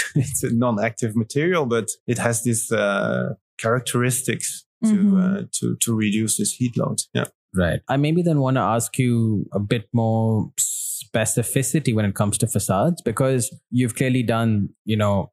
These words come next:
Speaker 3: high-rise buildings, multiple areas across the world, multiple climate zones and so on. So something like Dubai, uh, the kind of climate that we're in, the kind of,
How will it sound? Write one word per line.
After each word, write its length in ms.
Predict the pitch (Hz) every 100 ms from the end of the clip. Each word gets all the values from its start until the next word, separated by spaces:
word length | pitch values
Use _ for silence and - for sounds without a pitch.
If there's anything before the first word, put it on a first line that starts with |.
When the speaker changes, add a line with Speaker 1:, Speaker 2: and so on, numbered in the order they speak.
| -
Speaker 3:
high-rise 420 | 104 98 95 98
buildings, 760 | 151 151 143 143 139 135 131 - -
multiple 360 | 113 110 113
areas 320 | 101 107 107 107
across 280 | 110 101
the 100 | -
world, 480 | 95 127 135 131 131 113
multiple 320 | 101 101 95 -
climate 380 | 104 113 127 110
zones 360 | 127 123 120
and 120 | 107 104
so 200 | 110 107
on. 280 | 110 117 - -
So 240 | - 139
something 440 | 123 160 185 285 214
like 220 | 160 131
Dubai, 560 | 101 95 85 69 92 98 -
uh, 140 | 104 107
the 100 | 123
kind 160 | 127
of 80 | 110
climate 360 | - 101 104 101
that 160 | 101
we're 120 | 92 101
in, 300 | 107 107 104
the 60 |
kind 200 | 104 104
of, 160 | 104